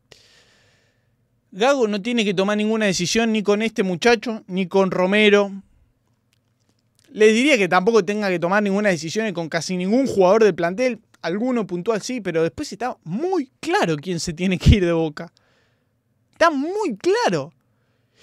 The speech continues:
Y no es que tienen que o cagarse en la camiseta de Boca como este chico o, eh, pegarle a la gente de Boca como Romero. No. Ya si no juega bien, ya si no rinde, ya si no está a la altura, afuera.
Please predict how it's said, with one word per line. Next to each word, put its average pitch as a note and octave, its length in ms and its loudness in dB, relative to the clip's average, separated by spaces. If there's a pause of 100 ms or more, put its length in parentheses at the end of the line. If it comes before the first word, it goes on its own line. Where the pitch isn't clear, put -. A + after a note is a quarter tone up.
(120)
Y C#4+ 100 -6
no G4 100 -6
es A#4 80 -6
que F#3+ 120 -8
tienen G3+ 340 -4
que G3+ 260 2
o F3 160 -4
cagarse G3 380 -2
en F3 60 -6
la F3 80 -4
camiseta F3 380 -4
de F#3+ 60 4
Boca F#3+ 160 0
como F#3 160 -2
este F#3 180 -8
chico A3+ 520 -2
o, G3+ 400 0 (380)
eh, E3+ 520 -4
pegarle G3+ 460 2
a - 20 0
la F#3 120 2
gente G#3 280 -4
de F#3+ 80 2
Boca G3+ 240 4
como F3+ 220 -2
Romero. G#3 600 2
No. A#3+ 440 -6 (640)
Ya - 160 -8
si C4 160 -2
no D4 140 -2
juega D#4 380 4
bien, G#3 220 0
ya D#4 140 -4
si - 140 -4
no C4 140 0
rinde, A3 320 0
ya C#4 160 0
si B3+ 140 -6
no C#4 80 -4
está D#4 220 0
a - 20 6
la D4 80 0
altura, G3+ 640 0 (840)
afuera. C#4 640 0